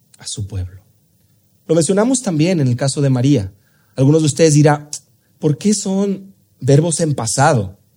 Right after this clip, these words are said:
¿Por qué, por qué sucede así?" Lo mencionamos en su momento. En hebreo, lejo-, perdón, en griego, lejos de enfatizar,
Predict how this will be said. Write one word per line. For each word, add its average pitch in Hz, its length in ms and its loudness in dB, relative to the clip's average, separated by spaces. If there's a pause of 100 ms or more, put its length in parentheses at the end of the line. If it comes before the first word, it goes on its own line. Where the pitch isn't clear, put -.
(1300)
¿Por 135 140 -4
qué, 185 320 -4 (160)
por 139 160 -4
qué 180 100 -8
sucede 175 380 -4
así?" 160 320 -2
Lo 139 80 2
mencionamos 147 500 0
en 147 80 0
su 143 120 -2
momento. 147 500 -2 (760)
En 113 180 -2
hebreo, 143 600 2 (300)
lejo-, 127 380 -2
perdón, 131 260 2
en 117 80 2
griego, 139 560 2 (220)
lejos 175 720 0 (140)
de 117 580 2 (400)
enfatizar, 135 1200 0